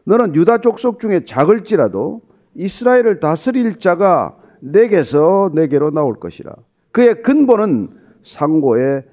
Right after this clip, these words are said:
영혼에 있느니라." 베들레헴에서 나올 이 태어날 메시아는 영혼의 상고에 그 뿌리를 두고 있는 분으로 하나님께서는 그곳에서 내 아들을 보낼 것이다.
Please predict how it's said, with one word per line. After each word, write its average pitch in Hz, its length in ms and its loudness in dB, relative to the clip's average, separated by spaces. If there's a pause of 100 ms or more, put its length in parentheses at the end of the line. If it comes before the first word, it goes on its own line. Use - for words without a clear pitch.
(280)
영혼에 117 520 -4
있느니라." 139 480 -8 (640)
베들레헴에서 262 720 0
나올 165 880 -2 (1500)
이 190 140 -6
태어날 240 400 -2
메시아는 156 720 -6 (280)
영혼의 185 480 0
상고에 233 640 -2
그 165 220 -4
뿌리를 143 320 -6
두고 117 220 -10
있는 107 260 -12
분으로 98 460 -16 (960)
하나님께서는 127 760 -2
그곳에서 170 840 -8 (1040)
내 113 160 -14
아들을 107 380 -16
보낼 123 260 -14
것이다. - 480 -20